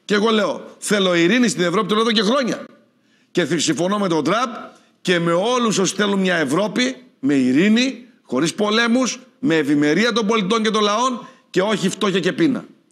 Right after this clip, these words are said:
Αυτό θέλω. Και αυτό μπορεί να γίνει, να σταματήσει ο πόλεμος στην Ουκρανία. Όσο συνεχίζει το πόλεμο στην Ουκρανία, η Ευρώπη θα πεινάει.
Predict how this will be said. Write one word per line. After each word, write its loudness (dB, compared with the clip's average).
Αυτό -2
θέλω. -4
Και -4
αυτό -2
μπορεί 0
να 0
γίνει, 0
να 2
σταματήσει -2
ο -2
πόλεμος -2
στην -2
Ουκρανία. -2
Όσο -2
συνεχίζει 0
το -2
πόλεμο 0
στην -2
Ουκρανία, 0
η 2
Ευρώπη 0
θα -2
πεινάει. -2